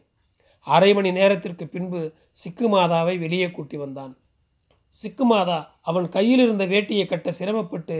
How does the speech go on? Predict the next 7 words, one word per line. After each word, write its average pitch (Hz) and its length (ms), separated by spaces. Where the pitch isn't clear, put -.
நிர்வாணமாய் 208 680
நின்றான். 143 400
தொட்டியினர் 220 500
அவனுக்கு 175 360
கோவணத்தையும் 196 720
வேட்டியையும் 196 560
கட்டிவிட்டார்கள். 143 760